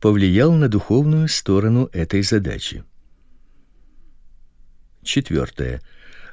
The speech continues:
Объясните нашу задачу править творением. Как понимание этой обязанности,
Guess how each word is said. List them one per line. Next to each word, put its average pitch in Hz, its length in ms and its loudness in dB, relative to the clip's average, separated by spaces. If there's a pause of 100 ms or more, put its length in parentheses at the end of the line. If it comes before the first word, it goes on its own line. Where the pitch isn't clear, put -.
Объясните 98 800 0
нашу 113 320 2
задачу 98 520 0
править 123 560 -2 (120)
творением. 104 920 0 (1500)
Как 147 280 0
понимание 143 680 4
этой 127 460 0
обязанности, 90 960 0